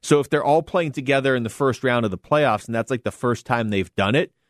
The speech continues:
maybe they don't fit together as perfectly as everybody assumes.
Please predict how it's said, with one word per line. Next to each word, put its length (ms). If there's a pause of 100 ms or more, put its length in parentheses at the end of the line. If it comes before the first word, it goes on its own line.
(280)
maybe 260
they 120
don't 220
fit 280 (240)
together 560
as 140
perfectly 500
as 100
everybody 400
assumes. 560